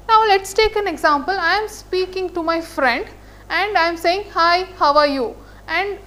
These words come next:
when he, uh, receives that properly, he will say,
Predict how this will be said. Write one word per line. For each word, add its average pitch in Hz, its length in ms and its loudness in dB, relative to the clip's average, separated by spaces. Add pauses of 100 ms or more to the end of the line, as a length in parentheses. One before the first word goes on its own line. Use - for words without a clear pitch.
(120)
when 349 240 0
he, 415 400 -2
uh, 262 240 2
receives 381 420 0
that 349 280 2
properly, 294 460 2
he 370 80 0
will 302 160 -2
say, 403 160 -4